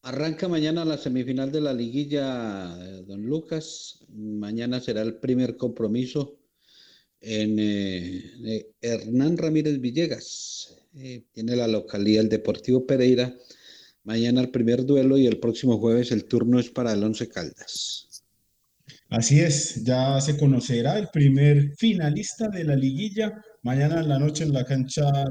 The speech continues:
Speaker 2: del Estadio Hernán Ramírez Villegas, el Deportivo Pereira recibe al Atlético Bucaramanga,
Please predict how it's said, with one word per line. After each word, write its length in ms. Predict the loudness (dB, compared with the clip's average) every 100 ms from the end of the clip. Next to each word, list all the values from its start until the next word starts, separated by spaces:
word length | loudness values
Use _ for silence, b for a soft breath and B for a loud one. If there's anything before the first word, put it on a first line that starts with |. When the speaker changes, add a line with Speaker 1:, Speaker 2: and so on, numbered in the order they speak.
| -2
Speaker 2:
del 160 | -2
Estadio 400 | -2 -2 0 2
Hernán 260 | 4 4 2
Ramírez 440 | 2 0 -2 -8 -8 -4
Villegas, 380 | -2 0 0
el 100 | 0
Deportivo 640 | -2 -4 -6 -2 0 0 0
Pereira 480 | 0 0 -2 -4 -6 B B B -6
recibe 500 | -4 0 2 0 -2
al 180 | -2 -2
Atlético 720 | -2 2 2 2 -4 -2 2
Bucaramanga, 840 | 4 4 2 0 4 6 6 4